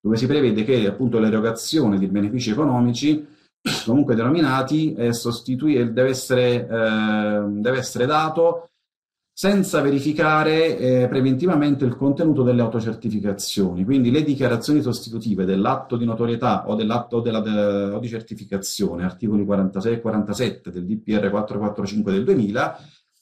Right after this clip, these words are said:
sostituiscono ogni tipo di documentazione comprovante tutti i requisiti soggettivi e oggettivi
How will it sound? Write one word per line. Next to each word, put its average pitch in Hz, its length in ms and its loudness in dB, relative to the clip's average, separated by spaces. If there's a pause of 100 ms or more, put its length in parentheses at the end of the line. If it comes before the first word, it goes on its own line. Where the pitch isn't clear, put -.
(240)
sostituiscono 180 920 2
ogni 202 260 4
tipo 160 220 2
di 135 120 4
documentazione 139 880 0
comprovante 190 1160 2
tutti 202 280 -4
i 151 40 2
requisiti 151 520 -4
soggettivi 185 580 0
e 165 60 4
oggettivi 104 680 -4